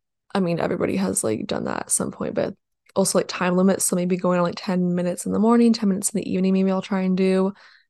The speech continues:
And then just setting it at that, just because,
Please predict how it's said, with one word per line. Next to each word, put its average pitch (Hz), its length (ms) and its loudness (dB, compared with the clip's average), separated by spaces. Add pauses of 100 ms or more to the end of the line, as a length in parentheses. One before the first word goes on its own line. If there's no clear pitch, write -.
(220)
And 196 120 2
then 175 260 0
just 175 180 -2
setting 180 260 0
it 175 220 -2 (340)
at - 240 -4
that, 208 540 -2
just - 200 -8
because, 180 760 0